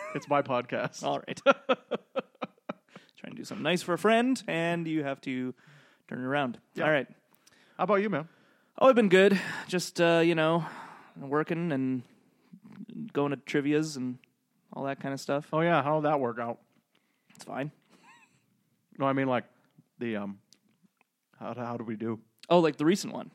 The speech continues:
Speaker 1: Yeah, the one that
Speaker 2: Oh.
Speaker 1: I came to.
Speaker 2: Oh,
Speaker 1: And
Speaker 2: that
Speaker 1: then,
Speaker 2: one.
Speaker 1: and then
Speaker 2: The,
Speaker 1: immediately
Speaker 2: not
Speaker 1: left.
Speaker 2: the Simpsons one.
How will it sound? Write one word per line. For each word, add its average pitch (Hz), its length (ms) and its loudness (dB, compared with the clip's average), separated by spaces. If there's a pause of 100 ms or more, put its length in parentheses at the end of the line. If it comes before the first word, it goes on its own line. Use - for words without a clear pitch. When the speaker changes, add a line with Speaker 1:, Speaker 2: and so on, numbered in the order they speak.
(120)
Speaker 1:
Yeah, 131 140 2
the 107 60 -4
one 110 140 -2
that 113 140 0
Speaker 2:
Oh. 156 140 6
Speaker 1:
I - 40 -6
came 127 180 -6
to. 113 180 -8 (1040)
Speaker 2:
Oh, 220 120 8
Speaker 1:
And 196 100 8
Speaker 2:
that 202 80 8
Speaker 1:
then, 233 60 2
Speaker 2:
one. 131 180 2
Speaker 1:
and 123 120 -8
then 156 200 4
Speaker 2:
The, 147 40 4
Speaker 1:
immediately 135 440 0
Speaker 2:
not 180 140 6
Speaker 1:
left. 117 100 0
Speaker 2:
the - 40 -4
Simpsons 131 320 -2
one. - 180 -10